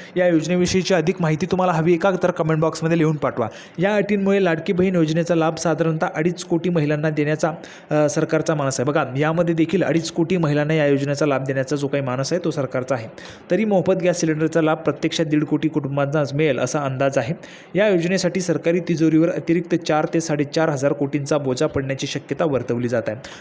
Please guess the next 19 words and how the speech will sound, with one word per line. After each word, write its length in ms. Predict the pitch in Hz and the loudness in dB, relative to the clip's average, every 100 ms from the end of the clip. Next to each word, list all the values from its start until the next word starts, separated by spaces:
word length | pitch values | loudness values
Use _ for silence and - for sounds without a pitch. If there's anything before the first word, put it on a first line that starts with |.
| - | -4
तर 40 | |
अशा 160 | 156 185 | 0 0
पद्धतीची 500 | 185 180 165 165 - | 0 2 0 -2 -2
मोठी 360 | 160 147 143 160 | 0 0 -2 -2
गिफ्ट 300 | 170 180 156 | -2 -2 -2
जी 120 | 156 | 0
आहे, 100 | 127 | 0
ती 140 | 151 | 0
या 100 | 151 | 0
ठिकाणी 380 | 156 160 156 175 170 | 0 -2 -2 -2 -4
सर्व 260 | - 156 160 | -4 0 2
लाडके 300 | 147 143 156 | 2 2 0
बहिणींना 440 | 151 135 151 156 | 2 2 2 0
मिळणार 340 | 147 131 135 147 | 0 0 2 2
आहे. 100 | 160 | 0
अतिशय 400 | - 170 - 202 | -2 0 2 2
महत्त्वाचा 580 | 180 151 156 165 165 | 2 0 0 0 2
व्हिडिओ 260 | 180 139 160 | 4 4 4
होता. 260 | 135 135 | 4 0